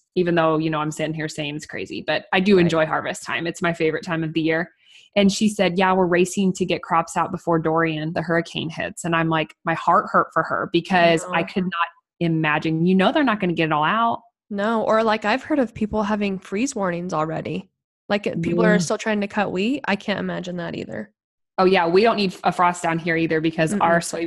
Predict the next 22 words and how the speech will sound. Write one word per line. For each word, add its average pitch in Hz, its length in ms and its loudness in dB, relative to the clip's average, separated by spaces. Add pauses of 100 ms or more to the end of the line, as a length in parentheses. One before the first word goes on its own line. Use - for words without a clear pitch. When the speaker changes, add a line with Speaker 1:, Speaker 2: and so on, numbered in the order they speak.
(200)
Speaker 1:
soybeans 202 40 -6
are 208 80 -4
still 190 200 -2
maturing, 170 580 -2
and, 165 100 -4
like, 156 200 -2
when 165 100 0
that 208 160 -2
comes, 190 460 0 (580)
it 170 80 -4
shuts 175 260 0
it - 80 -6
down. - 300 -8 (240)
Speaker 2:
Yeah, 160 340 -6 (440)
for 170 120 -4
sure. 156 300 -6
So 220 180 0
just 240 320 -2
gratitude 233 540 0
attitude 180 720 -2
per 196 160 -4
usual. 185 600 -6